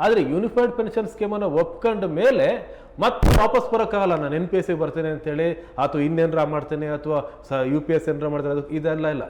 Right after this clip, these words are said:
ಯು ಪಿ ಎಸ್ ಒಪ್ಕೊಂಡ್ಮೇಲೆ ಮುಗೀತು. ಈಗ ಅವ್ರು ಎನ್ ಪಿ ಎಸ್ ಅಲ್ಲಿ ಇರ್ಬೋದು, ಇಲ್ಲ ಯು ಪಿ ಎಸ್ ಗೆ ಹೋಗ್ಬೋದು. ಯು ಪಿ ಎಸ್ ಗೆ ಹೋಗಿ ಮತ್ತೆ ಎನ್ ಪಿ ಎಸ್ ಗೆ ಬರ್ತೇನೆ ಅಂದ್ರೆ ಅದಕ್ಕೆ ಅವಕಾಶ ಆಗಲ್ಲ. ಈಗ ಹಾಲಿ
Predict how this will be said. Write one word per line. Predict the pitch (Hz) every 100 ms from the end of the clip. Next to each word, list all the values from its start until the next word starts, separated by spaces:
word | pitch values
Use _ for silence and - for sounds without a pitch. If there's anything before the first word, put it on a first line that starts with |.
| 123
ಯು | 151
ಪಿ | 151 165
ಎಸ್ | 165
ಒಪ್ಕೊಂಡ್ಮೇಲೆ | 151 151 156 156 220
ಮುಗೀತು. | 160 160 - - - - -
ಈಗ | 156 160
ಅವ್ರು | 175 135
ಎನ್ | 151
ಪಿ | 175 196
ಎಸ್ | 190
ಅಲ್ಲಿ | 190 165
ಇರ್ಬೋದು, | 170 180 113 - - - - - - - - - 131
ಇಲ್ಲ | 180 202 233 262 -
ಯು | 135 190
ಪಿ | -
ಎಸ್ | 175 -
ಗೆ | 147
ಹೋಗ್ಬೋದು. | 156 147 110 90 - - - -
ಯು | 151 220
ಪಿ | 247
ಎಸ್ | 247 240
ಗೆ | 208
ಹೋಗಿ | 208
ಮತ್ತೆ | 196 170 - 240
ಎನ್ | 220
ಪಿ | 220
ಎಸ್ | 202
ಗೆ | 202
ಬರ್ತೇನೆ | 180 - 175
ಅಂದ್ರೆ | 170 202 269 - - -
ಅದಕ್ಕೆ | 170 170 170 247
ಅವಕಾಶ | - 143 147 156 -
ಆಗಲ್ಲ. | 139 135 139 117 - - - - -
ಈಗ | 151 208 214 202 165 -
ಹಾಲಿ | - 147 220 233